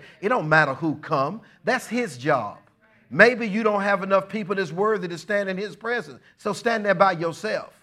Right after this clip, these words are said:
You stand there long enough, you won't be standing by yourself. 'Cause the Bible said we living in the days where those that are honorable spoke with one another.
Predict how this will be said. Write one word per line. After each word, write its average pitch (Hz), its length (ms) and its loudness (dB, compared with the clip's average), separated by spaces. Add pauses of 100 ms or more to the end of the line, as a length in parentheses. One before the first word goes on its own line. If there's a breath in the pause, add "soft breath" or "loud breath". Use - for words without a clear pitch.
(760)
You 170 120 -2
stand 220 360 4
there 180 120 6
long 160 280 2
enough, 151 260 -2
you 190 100 -4
won't 220 200 -2
be 147 80 -4
standing 135 340 -4
by 123 120 0
yourself. 107 540 -12 (360 loud breath)
'Cause 165 180 2
the 160 60 -2
Bible 190 320 4
said 185 240 -2
we 233 100 -6
living 170 300 -4
in 156 100 -2
the 143 60 -10
days 160 320 -2
where 156 100 -2
those 175 280 0
that 165 120 0
are 147 80 -6
honorable 165 640 -2
spoke 190 400 0
with 151 100 -6
one 156 220 -2
another. 160 400 -4